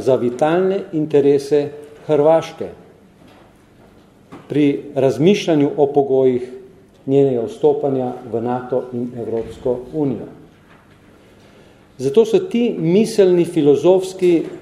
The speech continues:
gradniki izredno pomembni za argumentacijo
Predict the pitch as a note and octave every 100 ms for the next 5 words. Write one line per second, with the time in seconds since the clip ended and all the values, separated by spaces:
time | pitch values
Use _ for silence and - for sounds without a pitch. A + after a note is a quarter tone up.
0 | - C3+ C#3 C#3 D#3+ F#3 F3+ E3 D#3+ D3
1 | B2+ F3 G3 F3 D#3+ D#3+ D3 E3 E3+ D3+
2 | D#3 D3 - - - - - _ _ _
3 | B2 B2 D#3+ - C3+ B2+ B2+ A#2 A2 D#3+
4 | F#3+ F#3 - F#3 E3+